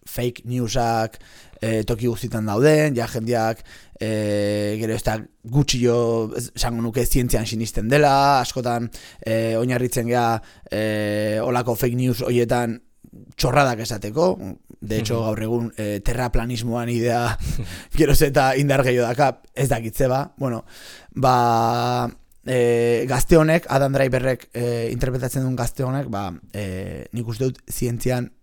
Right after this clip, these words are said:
Speaker 1: metafora bat dela, ez? Bueno, pelikula fabula bada, esan dugu, eta neri gustatu nau, eh,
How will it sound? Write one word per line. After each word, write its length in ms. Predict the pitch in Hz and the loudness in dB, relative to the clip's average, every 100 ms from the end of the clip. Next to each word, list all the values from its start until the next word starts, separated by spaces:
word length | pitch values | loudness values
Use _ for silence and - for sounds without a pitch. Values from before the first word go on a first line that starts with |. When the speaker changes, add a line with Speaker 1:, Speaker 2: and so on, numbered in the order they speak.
| - | -6
Speaker 1:
metafora 560 | 110 117 113 117 98 | -4 -4 -4 -6 -4
bat 200 | 104 95 - | -4 -8 -10
dela, 260 | 101 92 120 | -8 -8 -8
ez? 80 | 127 | -4
Bueno, 220 | 120 101 | -4 -4
pelikula 360 | 101 107 113 | -8 -4 -4
fabula 340 | 107 113 107 92 | -2 -2 -2 -2
bada, 260 | 95 147 | -2 -2
esan 220 | - 120 113 | -2 -6 -4
dugu, 240 | 131 214 - - - - - | -4 -4 -8 -20 -20 -20 -10
eta 760 | - 135 131 123 120 117 120 120 | -2 2 2 2 2 0 0 0
neri 220 | 135 147 | 2 4
gustatu 380 | 185 151 113 120 | 4 4 2 2
nau, 260 | 160 143 113 | 0 0 -2
eh, 600 | 113 113 113 120 123 117 | -2 -2 -2 -2 0 -2